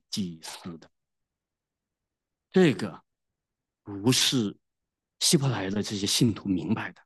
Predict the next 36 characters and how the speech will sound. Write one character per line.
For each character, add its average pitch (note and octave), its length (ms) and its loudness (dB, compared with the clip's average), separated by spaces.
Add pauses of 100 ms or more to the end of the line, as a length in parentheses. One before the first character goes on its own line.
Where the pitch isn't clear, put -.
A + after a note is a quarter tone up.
(1600)
那 A3 100 4
这 D#4 220 6
个 A3 120 8
人 D#3+ 320 8
跟 G#3 160 4
他 G3+ 200 0
做 G#3 180 2
祭 E3+ 260 -2
司 E3+ 400 -6 (420)
有 C#3+ 280 6
什 C#3+ 140 4
么， C3+ 320 6 (340)
是 - 160 -2
怎 C3+ 180 2
么 B2+ 160 6
被 F3 220 4
神 - 480 0
确 D#3 240 2
认 C3 260 6
呢？ D#2+ 140 -2 (320)
他 D3+ 180 4
无 C#3 380 0
父 D3 400 2 (100)
无 A#2+ 240 2
母， C3 460 6 (240)
无 C#3 240 2
族 E3+ 340 2
谱， - 320 -12 (300)
无 E3 220 4
生 A3 360 6
之 G#3+ 200 2
始， - 400 -2 (360)
无 C3 380 4
命 D3+ 460 8
之 - 300 -2 (100)
终。 A#2 360 2